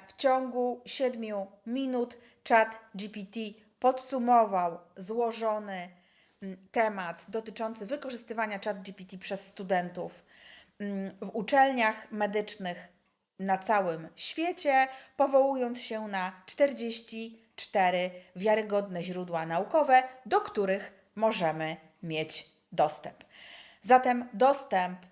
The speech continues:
do funkcji Deep Research – w wersji Chat G P T Plus jest zmianą, mm, sposobu prowadzenia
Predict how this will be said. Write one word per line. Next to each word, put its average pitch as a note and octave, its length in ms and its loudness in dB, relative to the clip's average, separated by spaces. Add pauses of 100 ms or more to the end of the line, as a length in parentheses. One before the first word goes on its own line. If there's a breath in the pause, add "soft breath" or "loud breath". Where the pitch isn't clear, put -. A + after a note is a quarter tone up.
(120)
do F#3 580 -2
funkcji A3+ 720 -6
Deep A3 340 -12
Research – C4+ 720 -2 (220 soft breath)
w G3 120 -16
wersji A#3 760 -2
Chat G#3+ 220 -4
G G3+ 140 -10
P G3 120 -14
T G#3 120 -16
Plus C4 460 0 (320 soft breath)
jest A3 500 0 (100)
zmianą, A3+ 720 -2 (580 soft breath)
mm, F#3 460 -12 (140)
sposobu F#3+ 920 2
prowadzenia F3 760 -6